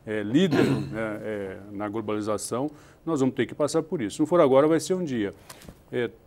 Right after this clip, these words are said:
também, né, na reforma política, já fizemos esse debate, eu estou relatando, né, eu acho que tanto na reforma política como na reforma tributária, nós vamos ter que apresentar um plano aí para dez anos. Então, tem coisa que é de imediato, daqui dois anos, daqui seis anos, daqui dez anos,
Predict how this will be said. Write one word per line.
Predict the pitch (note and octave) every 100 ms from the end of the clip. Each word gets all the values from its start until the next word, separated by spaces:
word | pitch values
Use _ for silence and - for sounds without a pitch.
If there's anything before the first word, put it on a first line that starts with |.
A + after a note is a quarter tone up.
| _ -
também, | F3 D#3 F3 F#3+ D3 G2+ A#2
né, | B2 B2+ A#2 E3 A#2+
na | A#2 A2+
reforma | A2 A#2 A#2
política, | - C#3+ D3 C#3+
já | A#2 G#2+
fizemos | G#2 A2+ G#2
esse | A2
debate, | C#3 A#2+ B2+ A2
eu |
estou | - G#2+
relatando, | G#2+ C3 C#3 A#2 B2+ C3+ C#3+ -
né, | A2+ A#2
eu |
acho | A2 -
que | _
tanto | D3+ D3
na | A#2+
reforma | A#2 A#2 A#2+
política | - A2 G#2
como | A#2 A#2+
na | A2
reforma | G#2+ G#2 G#2
tributária, | B2+ D3+ D#3 G#2+ A#2 - - - - -
nós | C3 B2
vamos | C#3 C#3+
ter | D3
que |
apresentar | D3 C#3+ A#2+ C#3
um | C#3
plano | C3+ B2+ A#2+
aí | B2
para | C3+ B2+
dez | C3 A2+ G2
anos. | F2 E2+ - -
Então, | - B2+
tem | C3 C3
coisa | - B2 G#2+
que | G#2
é |
de | G#2
imediato, | G#2 F#2+ G#2+ C#3+ D3 C#3 A2+
daqui | G#2 G#2+ A#2
dois | A2 G2+ F#2+
anos, | B2+ C#3
daqui | A#2 A2
seis | A2+ A2+ G2
anos, | B2+ C3+
daqui | B2+
dez | A#2 G#2 G2
anos, | C3 C#3+